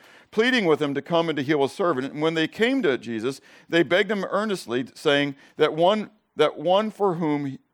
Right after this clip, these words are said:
he should do this was deserving, in, for he, he loves our nation and has built us a synagogue. Then Jesus went with them, and when he was already not far from the house, the centurion sent friends to him, saying,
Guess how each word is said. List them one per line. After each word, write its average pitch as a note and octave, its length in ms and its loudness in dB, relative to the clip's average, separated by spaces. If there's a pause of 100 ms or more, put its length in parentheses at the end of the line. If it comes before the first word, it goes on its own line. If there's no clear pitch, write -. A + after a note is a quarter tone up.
(160)
he D#3 160 -8
should C#3+ 240 -6
do G#3 240 -4
this C3+ 260 0
was C3 140 -6
deserving, A#2+ 560 -2 (600)
in, E3+ 280 0
for E3 160 -2
he, E3 140 4 (320)
he D#3 160 -2
loves F3 260 4
our G3+ 120 0
nation C#3 420 -2 (360)
and D3 140 0
has D3 160 4 (100)
built D3 120 -8
us C#3+ 120 -4
a C3+ 60 -14
synagogue. B2 540 0 (240)
Then D3+ 240 0
Jesus A3 440 -4
went F#3+ 280 -2
with C3 180 -4
them, A#2 260 0 (300)
and D#3+ 180 0
when F3 100 2
he F3 100 2
was D#3 140 0
already G3 400 2
not E3+ 240 0
far F#3+ 260 2
from F#3 160 -8
the E3+ 120 0
house, B2 240 2
the C3+ 80 -12
centurion E3+ 500 -2
sent D3 280 -4
friends G3+ 360 -2
to B2 160 -4
him, A#2 80 -4
saying, B2 400 0